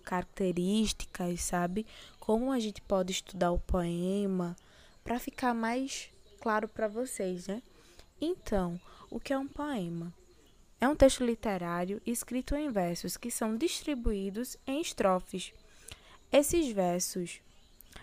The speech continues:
podem ser regulares, brancos ou livres.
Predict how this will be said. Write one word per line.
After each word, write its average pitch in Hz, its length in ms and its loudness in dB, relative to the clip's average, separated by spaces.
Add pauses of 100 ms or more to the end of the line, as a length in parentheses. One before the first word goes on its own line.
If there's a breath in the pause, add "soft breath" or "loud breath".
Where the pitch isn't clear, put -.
(140 loud breath)
podem 226 340 6
ser 180 240 -2
regulares, 180 960 0 (100)
brancos 185 760 -2 (200)
ou 320 120 4
livres. 208 760 -2